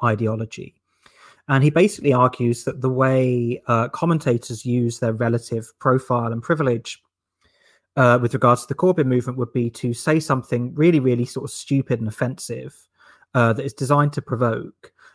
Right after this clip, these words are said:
Uh, and then when it gets the inevitable, um,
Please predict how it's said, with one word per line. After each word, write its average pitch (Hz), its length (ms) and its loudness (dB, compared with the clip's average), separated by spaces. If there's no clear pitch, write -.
Uh, 123 200 2
and 131 140 0
then 131 120 0
when 131 120 0
it 139 100 -6
gets 147 180 -6
the 135 100 -4
inevitable, 117 880 -4
um, 113 640 0